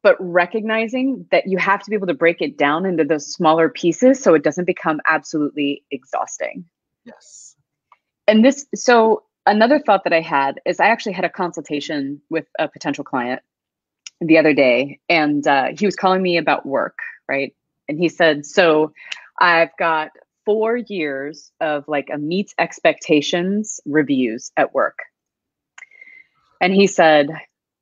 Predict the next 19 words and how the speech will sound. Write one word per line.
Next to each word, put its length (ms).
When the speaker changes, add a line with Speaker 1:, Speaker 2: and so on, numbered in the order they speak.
Speaker 1:
"I 80
have 120
gone 260
back 460
and 120
tried 200
to 60
challenge, 760
uh, 520
the 80
feedback 400
from 120
last 360
year 320
because 600
I 360
asked 380
for 120
feedback 460